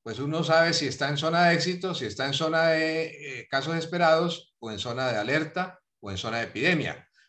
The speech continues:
Fíjense, por ejemplo, que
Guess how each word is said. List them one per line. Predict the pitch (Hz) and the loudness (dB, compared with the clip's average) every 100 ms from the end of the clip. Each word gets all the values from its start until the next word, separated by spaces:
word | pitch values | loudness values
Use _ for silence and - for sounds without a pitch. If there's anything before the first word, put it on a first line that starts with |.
| _ | _
Fíjense, | 170 185 202 185 190 | 2 4 4 2 0
por | 180 180 | 2 4
ejemplo, | 180 185 123 120 127 160 - _ _ _ _ _ _ _ _ _ | 6 4 2 -4 -6 -6 -12 _ _ _ _ _ _ _ _ _
que | 143 160 190 202 - - | 0 4 6 4 0 -16